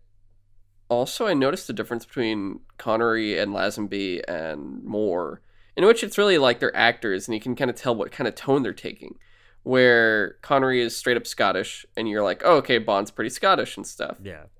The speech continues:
Speaker 1: And then Lazenby is actually an Australian actor.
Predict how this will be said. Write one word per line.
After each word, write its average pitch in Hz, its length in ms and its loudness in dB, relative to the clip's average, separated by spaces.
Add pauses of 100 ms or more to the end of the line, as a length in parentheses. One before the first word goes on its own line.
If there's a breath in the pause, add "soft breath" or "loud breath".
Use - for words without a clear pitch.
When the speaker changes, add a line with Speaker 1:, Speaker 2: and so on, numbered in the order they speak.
Speaker 1:
And 113 380 4
then 110 400 2
Lazenby 120 460 2
is 110 120 -6
actually 104 300 -2
an 95 80 -6
Australian 165 540 0
actor. - 440 -8